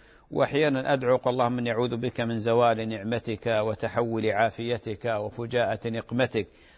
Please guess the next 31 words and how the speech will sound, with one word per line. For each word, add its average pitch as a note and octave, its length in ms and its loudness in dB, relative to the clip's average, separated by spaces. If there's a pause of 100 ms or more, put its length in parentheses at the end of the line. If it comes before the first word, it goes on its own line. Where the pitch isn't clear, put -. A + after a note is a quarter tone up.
تقول: F#3 240 -2
"ما G#3 120 4
حكم D3+ 320 0
هذه C3 180 2
الأدعية؟" A2 600 0
أختي - 260 -2
أم C#3 280 2 (580)
هدى، D#3 260 2
بارك C#3+ 360 2
الله A#2+ 160 0
فيك، D3 240 -6
هذه C#3+ 340 -2
أدعية D3+ 280 0
طيبة. C3+ 540 2 (640)
الدعاء C3 420 4
الأول C#3 400 2
هذا C#3+ 200 0
الذي C3 280 0
علمه C3+ 480 0
النبي A2+ 300 0
عليه B2 180 4
الصلاة A#2+ 420 2
والسلام B2+ 560 0 (360)
الحسن D3+ 440 -4
بن C3 160 0
علي C3+ 280 0
كما G#2+ 460 0
في G#2+ 320 -2
سنن B2 380 0
الترمذي A#2 580 0
وغيره، A#2+ 440 4